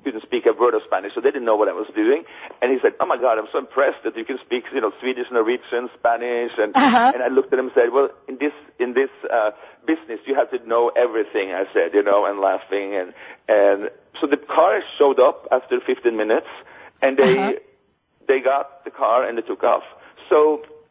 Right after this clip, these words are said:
Speaker 1: I continue working, and I start to learn more and more every day, you know, about little languages and where I was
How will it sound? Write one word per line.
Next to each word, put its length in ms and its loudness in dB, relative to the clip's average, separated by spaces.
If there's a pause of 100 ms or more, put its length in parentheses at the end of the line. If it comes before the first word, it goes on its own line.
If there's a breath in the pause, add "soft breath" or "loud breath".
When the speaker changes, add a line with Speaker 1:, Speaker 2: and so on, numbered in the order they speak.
(500)
Speaker 1:
I 100 0
continue 500 -2
working, 360 0
and 100 -2
I 60 -4
start 200 -4
to 60 2
learn 340 2
more 160 -2
and 120 -2
more 180 0
every 200 -4
day, 260 0
you 100 -4
know, 220 2
about 280 0 (220 loud breath)
little 240 0
languages 440 -2
and 260 -2
where 140 6
I 40 4
was 320 -4